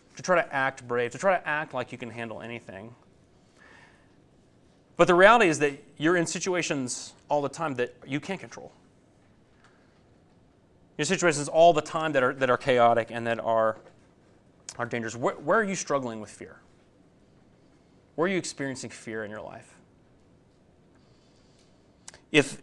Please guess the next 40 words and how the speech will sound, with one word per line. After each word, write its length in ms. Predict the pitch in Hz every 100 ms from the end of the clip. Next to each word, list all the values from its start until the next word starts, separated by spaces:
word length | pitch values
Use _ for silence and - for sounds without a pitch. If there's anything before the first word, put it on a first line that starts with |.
| -
if 160 | 156 151
you 120 | 180
hear 160 | 233
one 260 | 160 160 165
thing 200 | 165 151
tonight, 360 | 143 131 123 120
here's 200 | 127 139
what 80 | 135
I 60 |
want 180 | 117 117
you 60 | 113
to 80 | 110
hear, 320 | 110 101 95 _ _ _ - _ _ _ -
is 100 | 131
that 100 | 151
if 100 | 143
you 100 | 196
feel 220 | 208 262
afraid 400 | 175 - 120 127
in 100 | 143
your 120 | 123 117
life, 340 | 117 123 - -
it's 160 | -
okay. 400 | 135 117 101 92 - _ _ _ _ _ _ _ _ _ _ _ _ _ _ - - -
Jesus 420 | 113 160 185 165
is 120 | 151
not 200 | 139 131
disappointed 540 | 117 127 120 131 123 117
in 120 | 110
you 120 | 107
for 100 | 117
being 220 | 107 110
afraid. 460 | 104 - 113 110 110
In 80 | 110
fact, 260 | 143 135
he 80 | 147
knows 360 | 131 139 151 123
that 100 | 104
you 220 | 113 110
are. 340 | 107 107 104